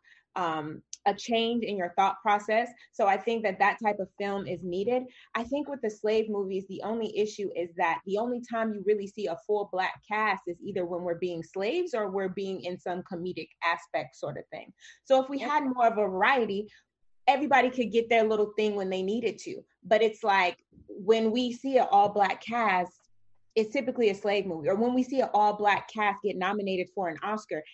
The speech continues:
it's typically a slave, a slave movie. The only time that we can get highlighted or celebrated is when we are doing what the white people want us to do, and we are perpetuating the stereotypes that are already on us. That, I think that's the issue. So I think if we are giving more opportunities in the film world to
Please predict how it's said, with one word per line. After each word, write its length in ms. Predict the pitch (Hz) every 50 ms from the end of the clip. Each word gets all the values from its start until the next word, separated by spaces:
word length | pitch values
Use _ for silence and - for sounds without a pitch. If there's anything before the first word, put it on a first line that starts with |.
| _ _ -
it's 140 | 214 214 _ -
typically 400 | 254 247 247 226 - 233 233 208
a 40 |
slave, 280 | 214 - - 233 233 233 - _ _
a 20 | -
slave 280 | _ 247 262 269 - 190
movie. 300 | 170 151 151 151 143 - - - _ _
The 80 | 226 -
only 260 | 254 285 302 330 320
time 260 | - 285 262 262 254
that 120 | 226 196
we 120 | 202 233 233
can 100 | 226 214 -
get 140 | 202 190
highlighted 500 | - 208 208 214 208 208 196 196 196 185
or 100 | 175 160
celebrated 640 | 156 - - 220 220 202 190 196 190 180 175 170 160
is 160 | 170 160 160
when 160 | 175 165 165 180
we 160 | 214 226 220
are 100 | 202 180
doing 300 | 180 196 202 190 185 185
what 140 | 185 180 -
the 80 | 170
white 280 | 151 180 185 160 143 -
people 240 | 202 175 - 175 151
want 240 | 170 170 170 160
us 120 | 156 156 - _
to 40 | 165
do, 220 | 165 143 170 165 151
and 100 | 147 147
we 140 | 180 185
are 100 | 170 170
perpetuating 640 | - 180 165 - 247 233 226 233 214 202 196 180 180
the 80 | 160 170
stereotypes 640 | - _ 190 190 180 170 165 - - 160 165 -
that 120 | - - -
are 140 | - 185 185
already 240 | 175 165 160 156 151
on 180 | 156 156 131 -
us. 140 | 78 - - _ _ _ _ _ - - - - - - 175 175
That, 260 | 214 240 262 - - -
I 100 | 226 220
think 240 | 240 240 220 202
that's 260 | 190 202 220 220 - -
the 160 | - 185 - 165
issue. 280 | 165 - - - - - _ _ _ _
So 120 | - 233
I 40 | 220
think 220 | - 277 294 269
if 80 | 285 233
we 100 | 254 262
are 100 | 262 233
giving 300 | 208 196 233 233 233 208
more 280 | 208 196 208 220 - -
opportunities 720 | 185 - - 196 196 - 220 214 214 208 202 208 214 208
in 100 | 190 170
the 120 | 156 160 - _
film 220 | 202 196 196 190
world 240 | 185 185 180 180 175 -
to 100 | 190